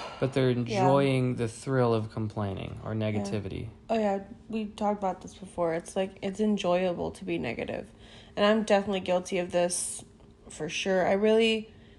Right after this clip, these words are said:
Speaker 2: I really try not to be, but sometimes it's just so easy to just complain and whine about something.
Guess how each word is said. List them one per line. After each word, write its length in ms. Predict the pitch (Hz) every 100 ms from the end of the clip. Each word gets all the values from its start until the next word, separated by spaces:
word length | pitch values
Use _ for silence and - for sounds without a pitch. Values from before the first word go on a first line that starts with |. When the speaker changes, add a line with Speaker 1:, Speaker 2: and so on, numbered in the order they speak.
| -
Speaker 2:
I 80 | -
really 340 | 196 254 262 226
try 280 | 214 196
not 260 | 180 160 180
to 100 | -
be, 120 | 190
but 140 | 165 156
sometimes 480 | 185 190 196 190 190
it's 180 | 190
just 160 | - 185
so 380 | - - 175 185
easy 640 | - 175 185 180 156 170 190 - - - - - -
to 120 | 202
just 300 | 170 170 -
complain 680 | - 175 165 - 170 180 175
and 200 | 160 160
whine 400 | 156 165 175 170
about 340 | 151 156 160
something. 720 | - 165 185 - 165 160 170